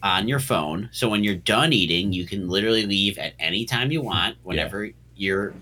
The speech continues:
Speaker 1: settled, you know.
Speaker 2: And
Speaker 1: Like,
Speaker 2: if
Speaker 1: you
Speaker 2: you
Speaker 1: don't have to
Speaker 2: wanna,
Speaker 1: check
Speaker 2: if you
Speaker 1: or
Speaker 2: need to
Speaker 1: anything.
Speaker 2: pee, they'll
Speaker 1: It's
Speaker 2: bring a bucket to you.
Speaker 1: It's amazing. Yeah, if you <laughs> pee, you just do it right there.
Speaker 2: Yeah.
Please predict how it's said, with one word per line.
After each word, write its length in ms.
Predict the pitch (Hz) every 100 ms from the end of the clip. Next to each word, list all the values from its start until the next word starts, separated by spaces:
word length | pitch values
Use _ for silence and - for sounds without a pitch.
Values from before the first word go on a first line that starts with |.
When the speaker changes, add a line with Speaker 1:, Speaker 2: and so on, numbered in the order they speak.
| -
Speaker 1:
settled, 400 | - 104 92 117
you 100 | 110
know. 280 | 95 82 98 - - - - -
Speaker 2:
And 100 | 131
Speaker 1:
Like, 80 | 135
Speaker 2:
if 80 | 127
Speaker 1:
you 80 | 123
Speaker 2:
you 60 |
Speaker 1:
don't 80 | 110
have 80 | 110 127
to 40 | 156
Speaker 2:
wanna, 80 | 151 -
Speaker 1:
check 240 | - 131 113
Speaker 2:
if 60 |
you 80 | 127
Speaker 1:
or 40 |
Speaker 2:
need 200 | 123 127 120
to 60 |
Speaker 1:
anything. 200 | 98 107
Speaker 2:
pee, 460 | 127 127 123 143 180
they'll 160 | 156 117
Speaker 1:
It's 80 |
Speaker 2:
bring 200 | 110 117
a 60 | 127
bucket 520 | 117 117 104 98 87
to 120 | - 85
you. 280 | 82 101 117 - - - - - - - - - - - 196
Speaker 1:
It's 120 | 190
amazing. 480 | 247 302 220 90 - - - -
Yeah, 220 | 135 107 82
if 100 | -
you 100 | 104
<laughs> 40 |
pee, 400 | - 135 127 135 - - -
you 100 | 113
just 220 | 104 104
do 160 | 123 107
it 100 | 117
right 260 | 117 147 165
there. 320 | 123 131 165
Speaker 2:
Yeah. 240 | 98 98